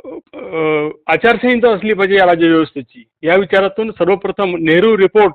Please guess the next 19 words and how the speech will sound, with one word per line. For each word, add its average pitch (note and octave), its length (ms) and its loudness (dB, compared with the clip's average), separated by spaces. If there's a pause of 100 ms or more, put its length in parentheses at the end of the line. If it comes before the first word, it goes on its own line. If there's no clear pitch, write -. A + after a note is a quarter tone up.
(120)
एकोणीसशे F3+ 320 -12
सत्तावीस G3+ 480 -2
साली D#3 340 -2 (360)
तयार E3+ 200 2
करण्यात G3 320 0
आले E3 160 0
आणि G3 80 -6
त्यामध्ये F3+ 380 -2
भारताच्या F3 480 -2
राज्यघटनेची F3+ 720 -4
काही G3 120 0
मूलभूत E3+ 420 -4 (480)
जी G3 40 -6
काही G3+ 280 0
तत्व A3 160 -2
आहे D#3 240 2
त्यात F#3 140 -2
स्वीकारली F#3+ 580 -2
गेली. G#2 300 -10